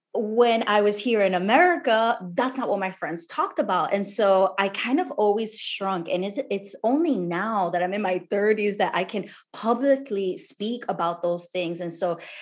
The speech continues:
I don't think it's something that we have to jump out of the closet. It's just that I feel like in many ways we're unaware, right? It's like, we just don't know that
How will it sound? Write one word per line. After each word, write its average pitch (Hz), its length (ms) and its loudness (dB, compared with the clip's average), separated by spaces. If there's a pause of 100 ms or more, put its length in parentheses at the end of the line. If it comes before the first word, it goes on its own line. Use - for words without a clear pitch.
(140)
I 208 80 0
don't 330 320 0
think 294 300 0
it's 220 160 -6
something 226 340 -4
that 214 140 -4
we 196 60 -2
have 214 180 -6
to 185 100 -4
jump 190 540 0
out 214 160 2
of 196 80 0
the 170 80 -2
closet. 185 640 -2
It's 233 160 -4
just 269 200 -2
that - 220 -2 (240)
I 254 120 -2
feel 320 280 0
like 359 200 0
in 233 100 2
many 208 240 -2
ways 277 240 0
we're 214 220 0
unaware, 185 640 0
right? 170 260 2
It's 214 140 -6
like, 233 160 -2
we 208 100 0
just 330 360 -2
don't 233 220 4
know 190 360 4
that 196 260 0